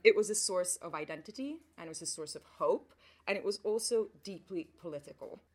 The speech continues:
And my own journey to reading started not with poetry, but with a poster. So over our kitchen table throughout my childhood, there was this framed picture of really green grass growing against a blue background. Underneath it,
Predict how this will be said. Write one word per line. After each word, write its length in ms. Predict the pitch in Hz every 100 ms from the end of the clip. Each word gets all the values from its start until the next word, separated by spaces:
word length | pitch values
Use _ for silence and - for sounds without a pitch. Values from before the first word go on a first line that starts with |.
| _ 208
And 100 | 208
my 160 | 202 -
own 240 | 277 285
journey 440 | 202 151 127 160 220
to 160 | - 165
reading 440 | 147 139 131 254
started 460 | - - 170 175 156
not 220 | 160 -
with 180 | 151 -
poetry, 560 | 139 127 - 165 226
but 160 | - 226
with 120 | 156
a 20 |
poster. 640 | - - 320 - - - - _ -
So 160 | - -
over 240 | 208 220
our 120 | 202 190
kitchen 360 | 208 - 185
table 520 | - 151 151 165 294 -
throughout 280 | - 156 -
my 140 | 156
childhood, 640 | 143 - 135 135 113 185 262 - - -
there 80 | 208
was 140 | 208
this 120 | 240
framed 480 | - 269 254 254 233
picture 440 | - 220 - 147 151
of 140 | 160
really 200 | 208 202
green 540 | 156 190 202 190 196 175
grass 600 | 175 165 - - - -
growing 340 | 170 165 165
against 500 | 151 151 - - - _ _ -
a 60 |
blue 240 | 165 156 151
background. 640 | 175 - - - 85 - - - -
Underneath 460 | 240 277 254 233 233
it, 200 | 127